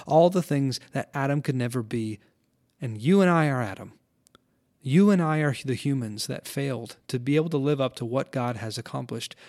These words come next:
But when Jesus came, he did everything necessary. And now he's trying to clothe us, trying to give us the peace and, and weapons necessary, not to fight on our own, but to fight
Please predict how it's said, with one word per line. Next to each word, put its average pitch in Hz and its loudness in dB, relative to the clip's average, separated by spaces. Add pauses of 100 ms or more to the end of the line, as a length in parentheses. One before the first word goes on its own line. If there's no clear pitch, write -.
But 120 -6
when 104 -10
Jesus 143 0
came, 117 -16 (840)
he - 0
did 131 0
everything 143 -2
necessary. 113 -8 (1080)
And 131 -2
now 139 2
he's 143 0
trying 143 -2
to 123 -4
clothe 151 0
us, - -8
trying 151 -2
to 131 0
give 151 2
us - -6 (140)
the 131 -4
peace - -2 (240)
and, 123 -4 (160)
and 127 -2
weapons 120 -2
necessary, 120 -4 (580)
not 165 2
to 202 0
fight 160 -2
on 139 0
our 127 2
own, 135 0
but 127 -4
to 120 -8
fight 151 -4